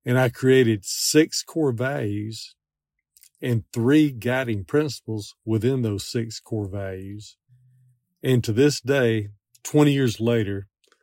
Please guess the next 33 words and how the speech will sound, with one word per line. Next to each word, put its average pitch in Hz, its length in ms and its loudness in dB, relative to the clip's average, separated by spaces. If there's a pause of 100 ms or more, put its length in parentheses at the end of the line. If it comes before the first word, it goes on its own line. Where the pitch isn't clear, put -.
(240)
those 123 500 2
exact 123 800 -6 (160)
words 110 600 -4 (180)
still 135 360 -2
stand. 113 540 -8 (160)
I 143 60 -4
did 180 160 6
a 139 40 0
good 139 220 2
job 139 300 -4
with 98 100 -8
that. 101 400 -8
I 127 120 -4
was 104 220 -4
really 143 320 -4
into 147 360 -6
it, 147 120 -10
and 101 260 -8 (420)
I'd 120 280 -4 (100)
been 135 200 4
in 160 120 4
the 131 60 -2
business 120 400 0
long 120 240 0
enough 113 200 -2
to 117 100 -4
understand 113 640 -2 (180)
things 135 300 2
that 117 120 0
we 113 140 0
needed 110 380 0
to 107 100 -8
do. 123 520 -2